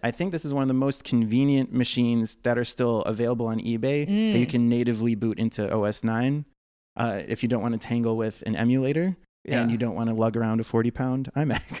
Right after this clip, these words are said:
Speaker 1: <laughs>
Speaker 3: <laughs>
Speaker 1: So
Speaker 2: Right,
Speaker 1: it's
Speaker 2: because,
Speaker 1: a
Speaker 2: because it came out around the same time as Jaguar, so you could still, it was still
Speaker 1: It would
Speaker 2: diluting. They were
Speaker 1: still
Speaker 2: still,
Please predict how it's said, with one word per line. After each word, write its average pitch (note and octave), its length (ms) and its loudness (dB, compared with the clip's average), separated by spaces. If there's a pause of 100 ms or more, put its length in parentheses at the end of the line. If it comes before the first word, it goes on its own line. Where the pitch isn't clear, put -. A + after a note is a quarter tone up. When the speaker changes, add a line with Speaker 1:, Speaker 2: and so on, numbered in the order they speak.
(140)
Speaker 1:
<laughs> F#3 720 2
Speaker 3:
<laughs> - 40 -10
Speaker 1:
So D#3+ 140 2
Speaker 2:
Right, A#3 140 8
Speaker 1:
it's A3+ 100 0
Speaker 2:
because, A#3 140 6
Speaker 1:
a - 20 2
Speaker 2:
because A3 260 4
it A3 40 0
came A3 180 2
out G3+ 100 6
around G3 120 2
the F3+ 80 -8
same F#3+ 100 -4
time F3+ 120 0
as D#3 100 -6
Jaguar, F3+ 320 4
so F3+ 100 -2
you F3 60 0
could - 160 -6
still, F3 280 2
it F3 80 0
was F3 120 -4
still G3+ 160 -2
Speaker 1:
It D3+ 80 2
would C#3 160 4
Speaker 2:
diluting. D#3+ 200 2
They C3+ 60 6
were B2 80 4
Speaker 1:
still F3 460 4
Speaker 2:
still, - 40 -18